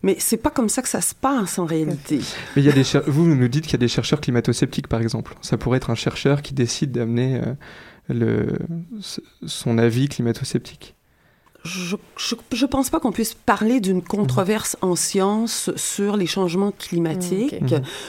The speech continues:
Speaker 1: Je pense qu'il y a des chercheurs individuels qui le contestent. C'est leur droit le plus absolu. Euh, moi, j'ai aucun problème avec ça.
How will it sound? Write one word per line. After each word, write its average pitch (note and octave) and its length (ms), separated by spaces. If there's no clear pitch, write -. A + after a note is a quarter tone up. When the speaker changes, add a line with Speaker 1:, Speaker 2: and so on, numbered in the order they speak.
Speaker 1:
Je F#3 140
pense A#3 300
qu'il G3 100
y E3 160
a B3 140
des A3 100
chercheurs G3 480
individuels E3 720
qui F#3 140
le D#3+ 100
contestent. E3+ 680
C'est - 240
leur F#3 240
droit G#3 320
le F#3+ 120
plus F3+ 260
absolu. F3 640
Euh, D#3+ 560
moi, E3+ 200
j'ai G3 240
aucun C#4+ 440
problème G3 420
avec D3+ 240
ça. G#3+ 380